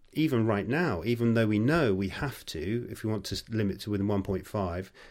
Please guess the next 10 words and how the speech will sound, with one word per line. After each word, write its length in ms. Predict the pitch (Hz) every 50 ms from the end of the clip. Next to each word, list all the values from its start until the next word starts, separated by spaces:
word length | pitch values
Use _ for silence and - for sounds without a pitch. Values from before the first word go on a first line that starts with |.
| - -
have 160 | - 123 -
to 80 | - 120
stop 260 | - - 160 131 -
all 200 | 160 202 226 180
burning 520 | - 110 98 92 90 82 80 71 73 80 - - -
within, 380 | 104 95 101 92 92 87 80 - - - - - _
you 80 | - 95
know, 100 | 85 82
twelve 380 | - - - 110 95 95 95
years, 560 | 113 120 110 87 73 - 101 113 113 - -